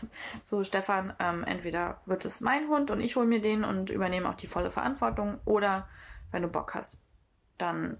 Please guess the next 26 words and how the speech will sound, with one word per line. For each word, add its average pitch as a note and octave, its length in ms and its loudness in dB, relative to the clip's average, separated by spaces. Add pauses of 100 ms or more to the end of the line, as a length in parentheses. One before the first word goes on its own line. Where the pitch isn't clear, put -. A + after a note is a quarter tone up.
wird F#3+ 140 -2
es C#4+ 100 -2
unser F3 300 0
Hund.“ - 320 -4
Und E3+ 260 -2
er F#2 100 0
hat - 120 -6
sofort - 260 -6
gesagt, - 340 -2
„Nee, F3+ 280 4
das D#3+ 160 -2
wird E3 160 0
sowas E3 380 0
von - 120 -6
unser F3 300 0
Hund“, C4 220 2 (400)
weil E3+ 100 -2
er - 20 0
nämlich E3+ 260 -2
auch F3+ 140 0
so - 140 -6
ein - 140 -4 (440)
voller F#3 400 0
Tiernah E3+ 720 2
ist. - 220 -4 (420)
Ähm, E3 640 0